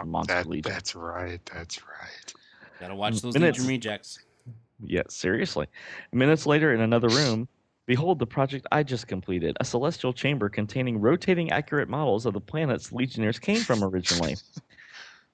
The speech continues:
Speaker 1: Now, all of
Speaker 2: They're
Speaker 1: them are
Speaker 2: very
Speaker 1: all
Speaker 2: accurate.
Speaker 1: one solid color, <laughs> and they all have their names written on them and, and the faces of the Legionnaires on them, too. Um,
Speaker 3: Now,
Speaker 1: there's
Speaker 3: n-
Speaker 1: my world, Karg, and Shrinking Violet's home planet, Misk.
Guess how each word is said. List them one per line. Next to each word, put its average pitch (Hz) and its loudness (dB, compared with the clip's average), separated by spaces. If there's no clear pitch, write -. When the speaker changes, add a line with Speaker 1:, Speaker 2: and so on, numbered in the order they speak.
Speaker 1:
Now, 95 2
all 104 4
of 117 2
Speaker 2:
They're 143 4
Speaker 1:
them 117 4
are - 6
Speaker 2:
very 101 2
Speaker 1:
all 117 4
Speaker 2:
accurate. 101 -4
Speaker 1:
one 123 2
solid 135 2
color, 110 -2
<laughs> - -14
and 110 2
they 87 0
all 92 0
have 104 -2
their 78 -4
names 92 -2
written 92 0
on 82 -2
them 104 -2
and, 85 -2
and 85 0
the 82 0
faces 143 -2
of 101 -4
the 95 -6
Legionnaires 95 -2
on 80 -4
them, 78 -6
too. 90 -4
Um, 104 2
Speaker 3:
Now, 175 0
Speaker 1:
there's 220 6
Speaker 3:
n- - 0
Speaker 1:
my 220 4
world, 208 -4
Karg, 202 0
and 147 0
Shrinking 196 0
Violet's 165 4
home 196 -2
planet, 156 2
Misk. 202 2